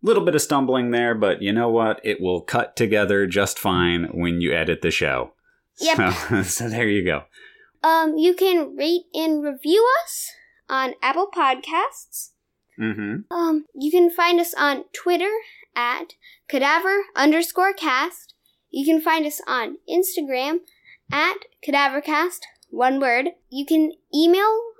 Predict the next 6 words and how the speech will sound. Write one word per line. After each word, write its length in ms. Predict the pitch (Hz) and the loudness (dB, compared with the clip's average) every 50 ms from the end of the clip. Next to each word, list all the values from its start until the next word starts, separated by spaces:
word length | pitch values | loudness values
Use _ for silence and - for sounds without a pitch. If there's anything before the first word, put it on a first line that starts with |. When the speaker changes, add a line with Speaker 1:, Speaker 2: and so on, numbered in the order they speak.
| _ - | _ -2
Speaker 2:
us 420 | - 277 277 320 349 - - - - - | 2 2 2 2 0 -4 -10 -12 -10 -6
at 220 | - 262 262 - - _ _ _ - | -4 -4 -4 -4 -8 _ _ _ -6
cadavercast 960 | - 285 262 262 269 269 294 311 311 - 359 359 381 427 440 - - - - _ _ - _ _ - | -4 -2 0 2 0 0 -2 -4 -4 -2 0 0 2 0 0 -4 -8 -12 -14 _ _ -20 _ _ -6
at 600 | - 254 247 - - _ _ - - 254 262 240 - | -4 -4 -4 -4 -8 _ _ -6 -2 -2 -2 -2 -4
gmail 560 | - - 254 277 302 320 330 330 330 339 339 | -6 -4 0 4 4 4 4 4 0 0 -2
dot 260 | 285 254 247 - - | 0 -2 -2 -4 -6